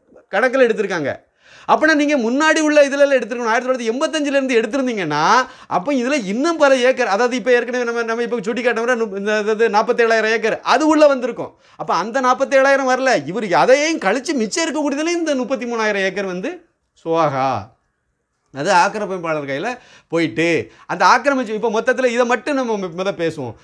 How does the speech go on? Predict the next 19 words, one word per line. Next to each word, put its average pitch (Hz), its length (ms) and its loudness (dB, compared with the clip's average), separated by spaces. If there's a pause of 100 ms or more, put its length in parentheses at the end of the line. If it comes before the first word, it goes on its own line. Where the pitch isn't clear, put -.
(140)
இந்த 170 180 -4
எண்பத்தஞ்சுக்கு 254 580 2
பிறகு 254 300 2
இதுல 247 260 2
ஆக்கிரமிப்பாளர் 247 720 2
யாரெல்லாம் 262 320 2
இருப்பாங்கன்னு 233 360 -2
நினைக்கிறீங்க? 185 360 -4 (1040)
ரெண்டு 214 180 2
கட்சிக்காரங்க 269 580 2
இருப்பாங்க. 160 360 -2 (840)
இதுக்கு 226 240 -2
துணை, 240 260 2 (160)
இதுல, 240 160 0
இதுல 254 240 2
வந்து 254 200 4
அது 240 160 4
அப்புறம் 226 360 2
நிறைய 214 320 -2